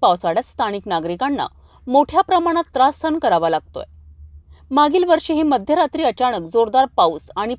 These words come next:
पुरामुळे नागरिक पाण्यात अडकले होते आणि त्यांनी कसाबसा जीव वाचविला. घरातील धान्य, कपडे, इलेक्ट्रॉनिक्स वस्तू पाण्याच्या प्रवाहात वाहून गेल्या. टीम डॉक्टर अलीम पटेल यांनी या गंभीर समस्येकडे लक्ष वेधत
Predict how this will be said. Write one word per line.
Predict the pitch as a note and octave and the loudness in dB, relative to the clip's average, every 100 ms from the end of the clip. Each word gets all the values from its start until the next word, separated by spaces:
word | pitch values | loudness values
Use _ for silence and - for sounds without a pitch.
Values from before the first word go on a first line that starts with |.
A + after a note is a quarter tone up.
| - | -4
पुरामुळे | A#3+ D4 D4+ F3+ - _ _ - | 0 0 0 -4 -6 _ _ -8
नागरिक | A#3 A#3 G#3+ C4+ - | 2 2 2 -2 0
पाण्यात | B3 G3+ A#3+ | 0 0 0
अडकले | G#3+ F#3+ F#3 A3 | 0 -2 -4 -6
होते | F3+ - - - | -8 -12 -20 -12
आणि | E3+ F#3 F3+ | -8 -8 -6
त्यांनी | G#3+ A#3 A3 - | -6 -6 -8 -6
कसाबसा | A3 C#4 C4+ C4 - C#4 | -6 -4 -4 -4 -4 -6
जीव | A3 A#3 | -4 0
वाचविला. | G3+ D#3+ E3+ C3+ - - _ _ _ _ - - - | 0 0 -6 -8 -12 -16 _ _ _ _ -20 -20 -2
घरातील | D4 D#4+ E4 F#4+ | 2 4 4 0
धान्य, | F4 D#4+ C4+ C#4 C#4 | 0 -2 -2 -4 -2
कपडे, | B3+ - A#3+ | 0 0 0
इलेक्ट्रॉनिक्स | - A#3+ C#4 - C4+ C#4 - | -2 -2 -4 -4 -4 -4 -6
वस्तू | G3+ A3+ - E3 - | -4 -4 -6 -12 -2
पाण्याच्या | A3+ A3 A#3 C4+ | 0 0 -4 -4
प्रवाहात | B3+ A#3 F#3+ B3+ A3+ A3 | -4 -2 -2 0 -2 -4
वाहून | F#3+ F3+ G#3 | -4 -4 -4
गेल्या. | D#3+ C3+ - _ _ _ _ _ - - | -4 -6 -10 _ _ _ _ _ -10 0
टीम | D#4+ F#4+ | 2 4
डॉक्टर | F4 D4 - D#4 - | 2 2 2 0 2
अलीम | B3+ E4 F#4 | 0 0 -2
पटेल | G3 D#3+ - | -2 -4 -6
यांनी | G#3+ A#3 B3+ | -6 -4 -4
या | C4 A3 | -2 -2
गंभीर | A3 C4+ | -4 -4
समस्येकडे | G4 A#3 F#3+ G3 A#3+ D#4+ F#3 A2 | -4 -4 -6 -6 -6 -4 -6 -4
लक्ष | G3 - - | -6 -6 -4
वेधत | F4+ A#3+ F3 D#3+ | -2 0 0 -2